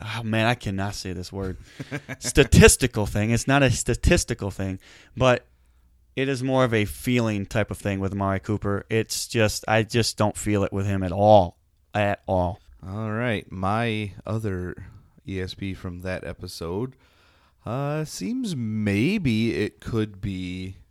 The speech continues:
Speaker 2: uh, coming true because the Jacksonville Jaguars have lost Marquise Lee.
Speaker 1: Yeah.
Speaker 2: My E S P was that Donte Moncrief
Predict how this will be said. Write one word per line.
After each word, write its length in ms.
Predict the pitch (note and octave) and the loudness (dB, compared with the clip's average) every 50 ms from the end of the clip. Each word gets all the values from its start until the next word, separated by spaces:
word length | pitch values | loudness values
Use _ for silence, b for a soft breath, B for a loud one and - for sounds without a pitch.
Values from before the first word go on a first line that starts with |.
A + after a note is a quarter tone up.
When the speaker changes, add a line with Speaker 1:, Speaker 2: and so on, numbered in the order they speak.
| _ _ _ _ - | _ _ _ _ -16
Speaker 2:
uh, 500 | F2 F2+ F2 E2 E2 E2 D2 B1+ C2 - - _ _ _ _ _ _ _ - | -14 -12 -10 -10 -8 -8 -8 -8 -10 -10 -12 _ _ _ _ _ _ _ -12
coming 420 | - - A#2+ A2 G#2 G2 F#2 F2+ | -6 -4 -4 -2 -2 -4 -4 -6
true 560 | F2 - - G#2 F#2+ F#2+ F#2 F#2 A2 C3+ D3+ - b b b b b b b b b - | -8 -6 -2 0 2 4 4 4 4 2 2 0 b b b b b b b b b -4
because 440 | - G2+ - G#2+ G#2 G2+ G2+ F#2 G2 | -4 -2 0 2 2 2 0 -2 -2
the 100 | G2+ F#2+ | -4 -2
Jacksonville 520 | F2 G2 F#2+ F#2 F#2 - G2+ F#2+ F#2 F#2 F#2 | 2 2 2 2 2 0 -2 -2 -2 -2 -2
Jaguars 640 | F2 F#2 F2 E2+ F2+ E2+ E2+ F2 F2 F2 F2+ F2+ | 0 0 0 0 0 0 0 0 2 0 0 -2
have 160 | G2+ F#2 F2+ | -4 -6 -4
lost 400 | F2+ E2 D#2 E2+ G2 - - - _ _ _ _ _ _ _ _ _ _ _ _ - | -2 0 0 0 0 -2 -6 -10 _ _ _ _ _ _ _ _ _ _ _ _ -8
Marquise 500 | G#2 F#2 D#2+ D#2+ - F2+ D#2+ F2 - - | -4 -4 -4 -4 -2 -4 -4 -4 -2 0
Lee. 300 | A#2+ E3 E3+ G#2+ D2 - - _ - _ _ _ _ b b b | 2 2 2 2 0 -4 -10 _ -20 _ _ _ _ b b b
Speaker 1:
Yeah. 220 | b A2+ B2 C#3+ D3 - _ - | b -6 -6 -6 -6 -8 _ -8
Speaker 2:
My 220 | F#2+ F#2+ F#2+ F#2+ | -2 0 0 0
E 160 | E2 F#2 F#2+ | 2 2 2
S 160 | F#2 F#2+ - - | 0 0 -2 -4
P 340 | - A2 A2 A#2 B2+ D#3+ | -6 -2 -2 0 0 0
was 380 | E3 B2+ G#2 G#2 G2+ F#2+ F#2 - | 0 0 0 0 0 0 -2 -2
that 260 | - G2 F2 - - - | -2 -2 -2 -2 -4 -2
Donte 460 | G2 F#2 F#2+ G#2 G#2+ A#2 G#2+ G#2 G#2 | -2 0 0 0 0 0 0 0 0
Moncrief 880 | F#2+ F#2+ G#2 D3 F#3+ A3+ - - G#2 G2 E2+ D2+ F#2 A2 C#3 - - | 0 2 2 2 2 2 0 0 0 0 0 0 0 -2 -4 -6 -12